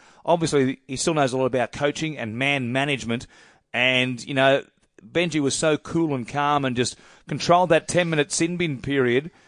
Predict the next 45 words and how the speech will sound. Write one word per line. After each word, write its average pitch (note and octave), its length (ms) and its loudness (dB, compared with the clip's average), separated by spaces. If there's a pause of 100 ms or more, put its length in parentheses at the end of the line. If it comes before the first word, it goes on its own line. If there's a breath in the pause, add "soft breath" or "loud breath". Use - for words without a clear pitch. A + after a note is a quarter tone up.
(180 soft breath)
uh, B2+ 180 0
when B2+ 160 0
Luke D3 160 0
Brooks D3 260 -4
was B2 140 -4
off C#3 160 0
the A2 80 -10
field B2+ 340 0
so D#3 300 0
well. A#2+ 480 0 (320 soft breath)
You B2 100 -10
couldn't E3 280 0
help D#3 240 0
but C3 100 -6
think, C3 260 -4
you C3+ 80 -2
know, B2+ 140 2
like, C3 120 0
he's C3+ 120 -2
such - 240 -2
an C3 80 -4
experienced C3+ 480 -4
player C3 240 0
now, B2+ 240 2
and B2+ 240 -4
that C3 180 0
season D3+ 380 0
up C3+ 120 -4
there C3+ 200 2
and A#2 160 -4 (300 soft breath)
just - 200 -4
hanging C3 320 -4
around C3 460 2
Wayne C3 180 0
Bennett C3+ 240 -2
talking C#3 400 0
about C3+ 300 2
footy, C3+ 260 0
just B2+ 200 -4
the B2+ 60 -6
way B2+ 200 0
they B2 160 2
approach C3+ 420 -2
things C3+ 220 -6
and, A2+ 180 -6